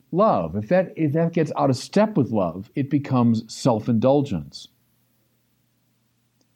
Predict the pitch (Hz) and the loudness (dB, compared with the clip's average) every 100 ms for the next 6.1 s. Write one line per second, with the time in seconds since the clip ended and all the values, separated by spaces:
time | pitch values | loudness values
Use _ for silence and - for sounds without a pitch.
0 | _ _ - 262 202 113 107 - - 147 | _ _ 0 4 4 2 -2 -6 -4 -2
1 | 139 117 101 98 95 101 101 104 104 104 | 0 2 2 0 -2 -4 -6 0 0 0
2 | - 101 - 92 87 101 90 117 120 92 | 0 -4 -2 -6 -4 -6 -2 2 4 2
3 | 73 _ _ _ _ _ _ _ _ _ | -4 _ _ _ _ _ _ _ _ _
4 | _ _ _ _ _ _ - 90 - 147 | _ _ _ _ _ _ -18 -16 -2 0
5 | 151 156 143 147 127 107 131 135 139 143 | 4 4 4 4 2 4 4 6 4 2